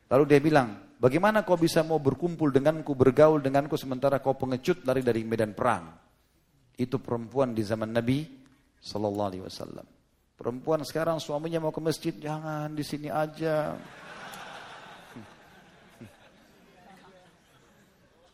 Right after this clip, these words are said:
Nggak usah terlalu keras-keras, nggak usah begini, nggak usah begitu." Ini suaminya lari dari medan perang.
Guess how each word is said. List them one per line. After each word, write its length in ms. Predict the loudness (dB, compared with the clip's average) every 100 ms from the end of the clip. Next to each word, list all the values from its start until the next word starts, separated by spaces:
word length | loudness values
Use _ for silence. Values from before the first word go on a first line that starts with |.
| _ _ _ _ -2
Nggak 160 | 0
usah 240 | 0 -4 -4
terlalu 320 | -2 -4 -4
keras-keras, 880 | -2 -4 -4 -4 0 2 2 0 -2
nggak 160 | -2
usah 320 | -2 -2 -4 -4
begini, 560 | -6 -8 -8 -8 -8
nggak 160 | -2 0
usah 240 | 0 -2
begitu." 400 | -2 -2 -4 -6 -14 -18 _
Ini 320 | 0 2 4 2
suaminya 560 | 4 2 2 0 2
lari 240 | 6 6 6
dari 160 | 4
medan 320 | 4 2 2
perang. 400 | 4 4 4 0